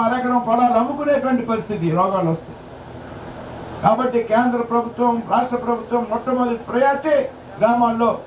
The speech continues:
సురక్షితమైనటువంటి నీరు ఇంటింటికి అందించాలనేటువంటి ఒక ఆలోచన. అదేవిధంగా అనేక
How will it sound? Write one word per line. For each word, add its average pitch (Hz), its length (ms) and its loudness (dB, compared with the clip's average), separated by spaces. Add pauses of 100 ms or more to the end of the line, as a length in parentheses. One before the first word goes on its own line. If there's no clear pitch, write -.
(280)
సురక్షితమైనటువంటి 202 1040 -2
నీరు 220 260 0
ఇంటింటికి 220 540 -2
అందించాలనేటువంటి 196 880 -2
ఒక 170 160 -2
ఆలోచన. 220 380 0 (4000)
అదేవిధంగా 233 480 2
అనేక 247 260 2